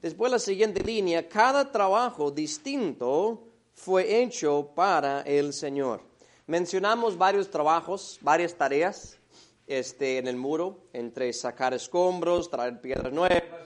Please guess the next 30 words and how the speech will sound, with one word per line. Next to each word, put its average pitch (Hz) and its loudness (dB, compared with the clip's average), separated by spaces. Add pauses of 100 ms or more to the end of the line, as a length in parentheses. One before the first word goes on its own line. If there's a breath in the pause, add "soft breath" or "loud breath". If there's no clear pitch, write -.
mezclar 120 -4
mortero, 170 0 (260 loud breath)
colocar 127 -2
piedras, 156 -2
todo 208 0
eso. 120 -6 (220 soft breath)
Diferentes 190 -2
trabajos, 196 0 (400)
pero 160 2
todos 240 4
los 269 -2
trabajos 190 0 (420)
fueron 165 0
hechos 170 -2
para 160 2
el 143 0
Señor. 135 -4 (420 soft breath)
Eh, 151 4
se 160 -2
cuenta 202 4
una, 139 2
una, 147 0
una 143 -2
anécdota 147 0 (560 soft breath)
de 175 4
un 175 6
hombre 190 6
que 175 0
visitó 165 -2
una 147 -2